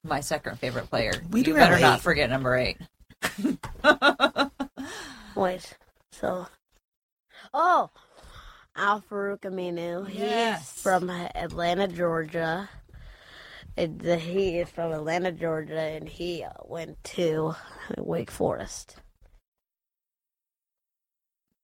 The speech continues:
Speaker 3: Number ten, Jake Layman.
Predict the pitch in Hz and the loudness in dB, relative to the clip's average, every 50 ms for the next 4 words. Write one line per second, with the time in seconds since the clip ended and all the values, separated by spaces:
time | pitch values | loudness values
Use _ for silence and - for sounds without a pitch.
0 | _ _ _ _ _ _ _ - 196 196 175 180 202 - - - - - - 185 | _ _ _ _ _ _ _ -20 -18 -16 -16 -16 -16 -18 -18 -14 -10 -8 -6 -4
1 | 190 190 185 185 175 - - 196 180 165 165 156 170 170 160 - - 156 160 156 | -2 0 0 0 0 2 2 2 4 4 2 2 2 2 2 2 0 0 2 2
2 | 156 156 156 156 156 165 | 4 4 4 4 2 0